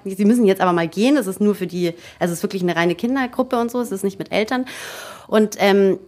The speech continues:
da, also das sind nur so Situationen, also das ist gar nicht schlimm, wir gehen dann auch, also weil mein Kind muss nicht zum Kinderturnen so, dann, ähm, ist es einfach nicht der richtige Zeitpunkt, aber es sind halt so Situationen, wo ich mir Gedanken darüber mache,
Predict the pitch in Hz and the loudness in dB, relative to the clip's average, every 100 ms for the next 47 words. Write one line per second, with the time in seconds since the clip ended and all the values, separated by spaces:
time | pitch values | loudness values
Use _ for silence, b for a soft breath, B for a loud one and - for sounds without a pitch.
0 | - 220 226 180 214 214 254 277 285 247 | -2 0 0 -2 -4 -4 -2 0 0 -2
1 | 233 202 190 247 277 285 269 214 202 190 | -4 -2 -4 -4 -4 -4 -4 -6 -8 -14
2 | - - 190 190 185 254 349 214 208 262 | -18 -2 0 0 2 4 4 4 2 2
3 | 285 - 339 - 190 185 185 180 185 202 | 2 2 2 0 -2 0 0 0 -2 -2
4 | 247 269 - 240 254 262 262 269 269 262 | 0 -2 -2 -4 -2 -2 -2 0 0 0
5 | 285 202 196 170 110 120 - 208 - 196 | 0 4 4 2 0 -6 -6 -4 -4 -4
6 | 196 190 190 190 190 185 214 214 269 208 | -6 -6 -4 -6 -6 -4 0 0 0 0
7 | 185 190 254 240 214 202 202 180 185 247 | 0 0 0 -2 -2 -4 -2 -2 0 0
8 | 262 214 220 202 185 208 233 220 220 214 | 2 0 -2 -2 0 -2 -2 -2 0 0
9 | 208 208 196 | 0 0 -2